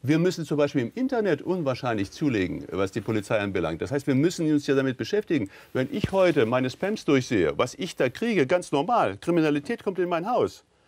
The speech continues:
Und wenn ich dann bei der Telekom anrufe, sage, "Sie wollen mir hier irgendeine Rechnung abzocken mit Inkasso, mit allem drum und dran", dann sagen sie, "Ach, schmeißen Sie es weg", so nach dem Prinzip, ja.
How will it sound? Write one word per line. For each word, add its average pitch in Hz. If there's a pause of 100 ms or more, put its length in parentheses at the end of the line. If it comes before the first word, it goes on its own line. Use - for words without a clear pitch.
(280)
Und 165
wenn 185
ich 190
dann 180
bei 175
der 165
Telekom 190
anrufe, 180
sage, 160
"Sie 143
wollen 156
mir 151
hier 151
irgendeine 143
Rechnung 165
abzocken 156
mit 165
Inkasso, 165
mit 160
allem 147
drum 147
und 147
dran", 147
dann 139
sagen 127
sie, 110
"Ach, -
schmeißen 95
Sie 90
es 87
weg", 127
so 87
nach 80
dem 80
Prinzip, 90
ja. 110